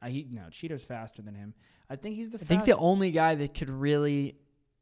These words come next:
Speaker 2: give Cheetah a
Speaker 1: Is
Speaker 2: run for his
Speaker 1: John
Speaker 2: money.
Speaker 1: Ross, but not anymore, I don't
Speaker 2: I don't
Speaker 1: think.
Speaker 2: think so. I think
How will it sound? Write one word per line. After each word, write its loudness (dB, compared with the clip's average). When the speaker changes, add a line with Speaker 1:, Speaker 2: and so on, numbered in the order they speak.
Speaker 2:
give 0
Cheetah -2
a -6
Speaker 1:
Is -8
Speaker 2:
run -4
for -2
his -2
Speaker 1:
John -4
Speaker 2:
money. -2
Speaker 1:
Ross, -16
but -20
not -12
anymore, -10
I -18
don't -16
Speaker 2:
I 0
don't 2
Speaker 1:
think. -12
Speaker 2:
think -10
so. -6
I -2
think -8